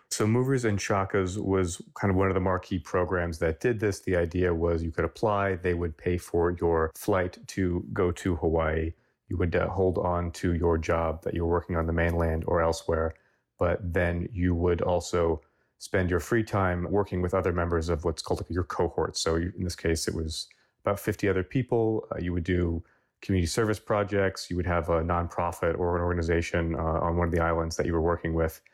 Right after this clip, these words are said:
kind of using your professional skills to help out. And in the meantime, again, kind of influxing a bit of that cash into the economy that was, uh, that was really needed at the time.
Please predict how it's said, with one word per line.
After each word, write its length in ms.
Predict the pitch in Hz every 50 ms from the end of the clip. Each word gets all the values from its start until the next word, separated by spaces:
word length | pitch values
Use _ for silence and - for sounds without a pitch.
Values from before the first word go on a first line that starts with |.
| _ _ _ -
kind 100 | 127 117
of 80 | 101
using 240 | 110 113 101 104 98
your 120 | 95 92
professional 580 | 90 - 92 - - 87 85 - - - 87 78
skills 680 | - - - - 87 82 80 80 80 78 - - - _ _ _ _ _ _ -
to 140 | - 92
help 300 | 85 82 82 82 80 -
out. 300 | 82 80 80 78 - - _ _ _ _ _ _ _ _
And 360 | - 95 92 90 90 87 - - -
in 100 | 98 95
the 80 | 92
meantime, 520 | 92 92 90 87 - - 85 85 85 85 87
again, 260 | 87 85 87 80 80
kind 180 | - - 90 -
of 120 | 127 - - _ _ _ _ - - - _ _ -
influxing 580 | 123 107 92 - 104 90 - - 98 92 90
a 40 | 85
bit 160 | 82 78 90
of 100 | 87 76
that 220 | 78 87 82 - -
cash 360 | - 87 82 78 - 87 -
into 200 | 87 87 - 85
the 100 | 82 85
economy 460 | 85 - - 85 87 87 90 87 87
that 140 | 82 82 -
was, 160 | 82 82 - 87
uh, 160 | 80 78 78
that 80 | - -
was 160 | - 82 -
really 160 | 90 82 80
needed 260 | 80 80 80 78 80
at 100 | 80 80
the 80 | - -
time. 320 | - - 82 87 85 -